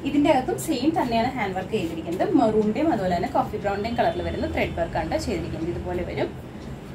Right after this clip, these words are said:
സെയിം ഫീച്ചേഴ്സ് തന്നെയാണ് ഇതിലും വരുന്നത്. ടോപ്പിന്റെ ഫുൾ വ്യൂ ഇതുപോലെയാണ് വരുന്നത്. ദുപ്പട്ട വരുമ്പോഴത്തേക്ക് ഒരു, ആ, നല്ലൊരു മെറൂൺ ഷെയ്ഡിലാണ് ദുപ്പട്ട വന്നിരിക്കുന്നത്. ഇതിന്റെ അകത്തും വൺ സൈഡിലായിട്ട്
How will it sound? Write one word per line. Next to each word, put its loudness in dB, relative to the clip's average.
സെയിം 4
ഫീച്ചേഴ്സ് 0
തന്നെയാണ് 0
ഇതിലും -2
വരുന്നത്. 0
ടോപ്പിന്റെ 0
ഫുൾ 0
വ്യൂ -4
ഇതുപോലെയാണ് -4
വരുന്നത്. -6
ദുപ്പട്ട 0
വരുമ്പോഴത്തേക്ക് 2
ഒരു, 2
ആ, 2
നല്ലൊരു 2
മെറൂൺ 4
ഷെയ്ഡിലാണ് 0
ദുപ്പട്ട -6
വന്നിരിക്കുന്നത്. -4
ഇതിന്റെ 2
അകത്തും 2
വൺ 2
സൈഡിലായിട്ട് -2